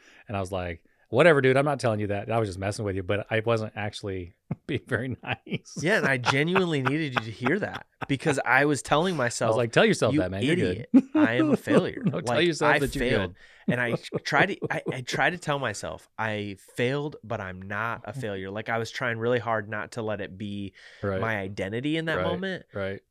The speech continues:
Speaker 2: And that's what I,
Speaker 1: Well, luckily
Speaker 2: like
Speaker 1: there was another guy standing there that gave you the feedback you
Speaker 2: Yeah,
Speaker 1: needed, but
Speaker 2: he was a good friend.
Speaker 1: yeah, your, your, your supposed friend didn't.
Speaker 2: My true friend.
Speaker 1: <laughs> My j-, your jackwagon friend didn't really do it. <laughs>
Speaker 2: So those things compiled up, which then led to the conversation this morning, which then was like,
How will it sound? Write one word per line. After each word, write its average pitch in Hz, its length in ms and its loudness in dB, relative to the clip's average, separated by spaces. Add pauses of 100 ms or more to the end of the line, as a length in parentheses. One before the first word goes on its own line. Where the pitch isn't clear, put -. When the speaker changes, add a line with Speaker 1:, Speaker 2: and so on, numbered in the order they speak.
(100)
Speaker 2:
And 117 300 0
that's 110 340 0
what 113 120 -2
I, 98 160 -2
Speaker 1:
Well, 110 100 4
luckily 143 300 4
Speaker 2:
like - 20 4
Speaker 1:
there 117 80 6
was 110 120 2
another 107 180 0
guy 90 140 -2
standing 90 280 -8
there 82 140 -8
that 80 200 -14
gave 90 180 -8
you 82 120 -10
the 80 120 -12
feedback 85 360 -12
you 90 80 -10
Speaker 2:
Yeah, 87 60 -6
Speaker 1:
needed, 87 220 -12
but - 160 -14
Speaker 2:
he 104 60 -14
was 101 100 -14
a 101 40 -16
good 90 180 -12
friend. 90 240 -14 (180)
Speaker 1:
yeah, 90 280 -4
your, 87 280 -10
your, 92 440 -8
your 90 360 -8 (300)
supposed 104 500 -2
friend 87 220 -8
didn't. 82 300 -10
Speaker 2:
My 113 100 -10
true 107 200 -4
friend. - 280 -14 (120)
Speaker 1:
<laughs> - 100 -20
My 151 200 -6
j-, 113 180 -10
your 110 120 -4
jackwagon 98 640 -4
friend 90 220 -10
didn't 95 180 -12
really 92 220 -10
do 104 140 -12
it. 101 100 -16 (260)
<laughs> - 80 -6 (380)
Speaker 2:
So 123 500 2 (180)
those 135 360 2
things 147 220 -6
compiled 131 500 0
up, 104 300 -2
which 117 260 -6
then 110 200 -2
led 104 320 -4
to 113 100 -6
the 107 100 -6
conversation 104 600 -8
this 101 140 -14
morning, 95 560 -10
which - 260 -12
then 101 300 -6
was 98 180 -10
like, 90 540 -8